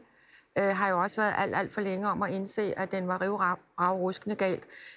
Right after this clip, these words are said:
Men, men specielt den der folkevandring i to tusind og femten, den har virkelig ændret noget.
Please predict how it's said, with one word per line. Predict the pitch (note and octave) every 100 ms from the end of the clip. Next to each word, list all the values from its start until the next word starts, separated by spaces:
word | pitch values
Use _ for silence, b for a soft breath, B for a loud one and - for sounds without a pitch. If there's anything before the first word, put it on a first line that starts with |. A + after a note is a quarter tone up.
| B
Men, | G#3 G3 -
men | G3
specielt | F3+ F#3 E3+ B3 -
den | A#3
der | A3+ A3
folkevandring | - G#3 B3 A3 F3+ F3+ G3 F#3+ F3+
i |
to | G3+ G#3+
tusind | - F#3+ F#3+ F#3+
og |
femten, | F#3 F#3+ F3 G3 F#3+
den | G#3
har | G#3
virkelig | G3 G3 G#3+ B2
ændret | F#3 F#3+ G3+
noget. | F#3 F3+ F#3 G3+